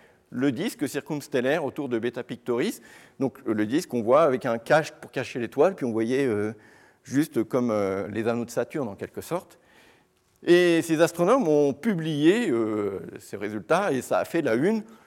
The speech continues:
de plein de journaux à l'époque, entre autres le Herald Tribune, euh, un journal, euh, qui était publié aux États-Unis, et que, par chance, mes collègues, mes, mes,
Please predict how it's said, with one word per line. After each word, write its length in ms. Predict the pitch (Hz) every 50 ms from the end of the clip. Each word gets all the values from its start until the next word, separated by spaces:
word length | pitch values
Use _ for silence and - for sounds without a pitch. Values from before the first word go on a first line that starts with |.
| _ _ _
de 120 | 113 113
plein 260 | 98 - - 151 156 156
de 80 | 147
journaux 400 | 127 131 127 107 127 135 139 131
à 40 | 107
l'époque, 560 | 98 95 - - 156 170 208 208 - - - - -
entre 260 | 139 139 - - -
autres 260 | 233 349 - - -
le 180 | - 135 139 131
Herald 300 | 135 131 165 196 196 -
Tribune, 460 | - - 147 120 123 131 143 175 208 - _ _ _ _ _ _ _ _ 107
euh, 640 | 120 120 113 113 113 110 110 104 104 101 104 107 110 107 - _ _ _ _ _ _ _ _ -
un 120 | 135 117
journal, 520 | 107 104 127 120 113 101 85 95 127 147 135
euh, 160 | 101 98 92
qui 120 | - -
était 180 | 113 - - 127
publié 560 | - 123 107 101 117 107 101 110 113 117 107 -
aux 140 | - 98 95
États-Unis, 640 | 92 104 - 120 104 104 107 110 131 170 226 240 - - _ _ _ _ _ _ _ _ _ _ _ _ _ _ 175
et 180 | 190 208 185
que, 400 | - - 190 185 185 180 175 165 151 - - - _ _ _ _ _
par 180 | 175 139 117 -
chance, 500 | - - 175 185 226 254 - - - _ _ _ _ _ _ _ _ _ _ _ _ _ _ -
mes 500 | - 131 135 123 117 110 107 104 95 -
collègues, 400 | - 139 123 123 127 147 123 117
mes, 460 | 107 98 92 90 90 90 80 98 95 90 76 - - 107 - -
mes, 220 | 104 107 104